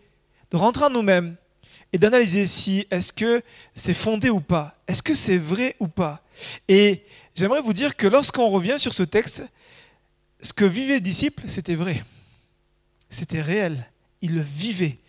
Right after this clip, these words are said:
Ça bougeait, ça secouait. Mais l'autre réalité, c'est que Jésus dormait. Ici, on est face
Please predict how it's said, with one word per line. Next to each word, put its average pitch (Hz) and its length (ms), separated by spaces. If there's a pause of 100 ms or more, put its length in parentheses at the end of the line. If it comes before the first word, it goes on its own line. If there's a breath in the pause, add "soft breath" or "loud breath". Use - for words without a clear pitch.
(220 loud breath)
Ça 151 220
bougeait, 175 640 (340 loud breath)
ça - 260
secouait. 208 680 (1200 loud breath)
Mais 180 100
l'autre 269 320
réalité, 196 680 (920)
c'est - 160
que 156 60
Jésus 175 200
dormait. 156 340 (1300 loud breath)
Ici, 233 500
on 196 120
est 190 80
face - 720